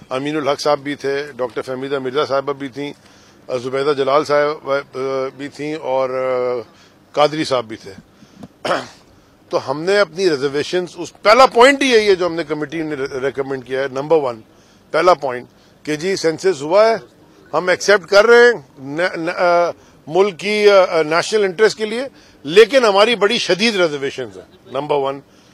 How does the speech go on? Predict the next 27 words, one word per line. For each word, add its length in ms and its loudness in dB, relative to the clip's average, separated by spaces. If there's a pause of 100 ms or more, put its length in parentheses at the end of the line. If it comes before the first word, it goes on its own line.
(220)
Number 280 6
two, 340 -2 (460)
हमने 260 2
committee 360 -2
बनाई 280 2
है 160 2 (840)
कि 140 4
टेक्नोलॉजी 720 0
के 140 4
through, 340 -2
और 120 2
हमने 240 -2
ये 120 2
भी 120 -4
कहा 140 4
है 100 4
कि 120 0
census 400 -2
की 120 -8
दस 200 -2
साल 220 2
तक 140 -4
रुकने 300 -8
की 100 -10
जरूरत 260 -6
नहीं 180 -6
है, 140 -6